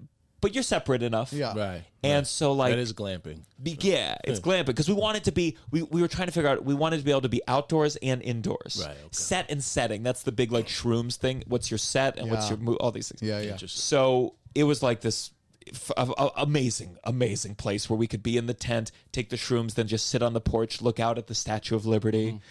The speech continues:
Speaker 1: And, uh, it was perfect. We did the shrooms, Tova, we sat across from each other,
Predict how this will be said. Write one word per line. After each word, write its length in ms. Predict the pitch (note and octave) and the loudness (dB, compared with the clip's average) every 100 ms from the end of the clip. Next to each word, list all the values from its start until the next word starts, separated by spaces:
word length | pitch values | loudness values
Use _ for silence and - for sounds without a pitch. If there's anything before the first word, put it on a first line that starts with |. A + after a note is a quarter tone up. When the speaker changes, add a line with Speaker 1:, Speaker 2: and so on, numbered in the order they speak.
| - - - _ - | -20 -20 -20 _ -2
Speaker 1:
And, 340 | B2 B2 A#2+ | 0 2 2
uh, 460 | A#2+ A#2 A2+ A2 A2+ - _ _ _ _ _ _ | 2 4 4 2 0 -4 _ _ _ _ _ _
it 60 | - | 2
was 120 | C#3+ | 2
perfect. 580 | - G2+ - A2 - - - _ _ _ | 4 -2 0 -4 -6 -14 -16 _ _ _
We 100 | - | 0
did 160 | A2+ C#3+ | 2 2
the 60 | C#3+ | 0
shrooms, 400 | - C#3+ C3+ - | 0 0 0 -4
Tova, 320 | C3 C3 C3 | 0 2 2
we 100 | B2 | 0
sat 320 | - B2 B2+ | 0 0 0
across 320 | B2 B2 B2 | 0 -2 -2
from 80 | B2+ | -2
each 140 | B2 | -2
other, 260 | A#2+ A#2 A#2+ | 0 0 0